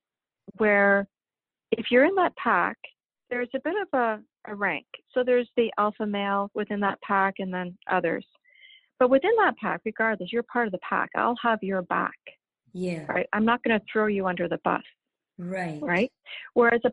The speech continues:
Speaker 1: pack of women, I've seen some cases where you're in or you're out, depending on whether you're, you're pretty or you're not, or you're dressed this way or you're not, or if you're, you know, it's a very exclusiveness to that
Speaker 2: Comp-,
Speaker 1: pack.
Speaker 2: com-, like a
Speaker 1: And
Speaker 2: competition.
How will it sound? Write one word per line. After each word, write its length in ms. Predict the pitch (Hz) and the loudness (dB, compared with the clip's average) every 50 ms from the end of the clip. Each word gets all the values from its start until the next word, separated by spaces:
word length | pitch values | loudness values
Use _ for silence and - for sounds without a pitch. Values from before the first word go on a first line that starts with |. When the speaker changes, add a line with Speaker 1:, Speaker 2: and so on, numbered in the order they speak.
| - - | 0 0
Speaker 1:
pack 200 | 262 277 302 311 | 0 0 0 0
of 120 | 339 311 - | 0 0 0
women, 400 | 233 208 185 185 202 240 285 381 - _ _ _ _ _ _ _ _ _ _ - | 0 0 0 0 0 0 0 -2 -4 _ _ _ _ _ _ _ _ _ _ -2
I've 120 | 214 214 214 - - | 0 0 0 0 2
seen 220 | 262 254 240 220 - - | 2 2 2 2 2 2
some 180 | 233 233 247 247 - | 2 2 2 0 0
cases 440 | - 190 175 185 - - 214 226 226 _ _ _ _ - | 0 0 0 0 0 0 -2 -2 -2 _ _ _ _ 2
where 380 | 208 202 196 196 196 196 196 - _ _ - | 4 6 6 6 6 4 4 0 _ _ 2
you're 180 | 233 233 214 - - | 4 4 4 4 4
in 140 | 226 254 285 | 4 6 6
or 100 | 294 294 | 6 6
you're 200 | 285 285 269 - - | 6 4 4 4 2
out, 240 | 196 175 165 156 - - - _ _ | 2 2 2 0 -4 -10 -20 _ _
depending 460 | - 202 - 208 202 202 202 202 196 196 | -6 -4 -2 0 0 0 0 0 0 0
on 180 | 190 190 190 | 0 0 2
whether 300 | 185 190 190 190 190 190 | 2 2 2 2 0 -2
you're, 320 | 196 190 190 180 180 180 - | 0 0 2 2 2 0 0
you're 160 | - 202 190 - - | -2 -4 -6 -4 -2
pretty 360 | - - 254 247 269 269 269 | 2 2 2 4 2 2 2
or 100 | 262 254 | 2 2
you're 180 | 254 254 247 226 | 0 0 -2 -2
not, 320 | 190 180 175 175 180 - - - | 0 0 0 0 0 0 -2 0
or 140 | 190 185 | 0 0
you're 160 | 180 175 175 180 - | 2 0 -2 -2 2
dressed 220 | - 226 240 226 - | 2 2 2 2 0
this 100 | 262 247 - - | -4 -4 -2 0
way 200 | 233 220 220 226 | 0 2 2 2
or 80 | 226 233 | 2 2
you're 160 | 226 233 226 | 2 0 0
not, 400 | 214 202 180 170 170 175 - - _ - - - - - - - - _ _ - | 0 0 2 2 2 0 -2 -4 _ -16 -20 -20 -18 -18 -20 -20 -20 _ _ 2
or 400 | 190 196 190 190 190 190 190 - - _ _ _ _ _ _ - - - - | 4 6 6 6 4 2 -2 -6 -8 _ _ _ _ _ _ -20 -14 -10 -8
if 120 | - - - - | -8 -6 -4 -2
you're, 180 | 196 190 185 - _ _ _ _ _ _ | -2 -2 -2 -2 _ _ _ _ _ _
you 320 | - - - - - 226 | -18 -12 -2 2 4 6
know, 140 | 202 190 190 | 6 8 6
it's 160 | - 220 - | 6 6 4
a 60 | 233 214 | 4 4
very 220 | 226 247 285 285 | 4 4 4 4
exclusiveness 1000 | - - - - - - - 226 262 - - - - - - - - - - - _ - | 2 0 -4 -14 -6 0 2 2 2 2 0 -2 -4 -4 -4 -6 -8 -8 -8 -8 _ -10
to 100 | - 208 - | -6 -2 -2
that 140 | - - - | -2 -2 -2
Speaker 2:
Comp-, 140 | 254 220 | -2 -2
Speaker 1:
pack. 220 | - - - - - | -2 -2 -2 -4 -4
Speaker 2:
com-, 260 | - 208 220 220 - - | -4 -4 -4 -4 -6 -4
like 220 | 196 190 196 - 214 | -4 -4 -2 -2 -4
a 40 | |
Speaker 1:
And 80 | 214 - | -6 -6
Speaker 2:
competition. 920 | - 214 202 - 190 202 - - - 247 240 - - 175 143 143 160 151 | -4 -4 -2 -2 -2 -4 -4 -6 -10 -10 -8 -8 -8 -8 -8 -10 -12 -14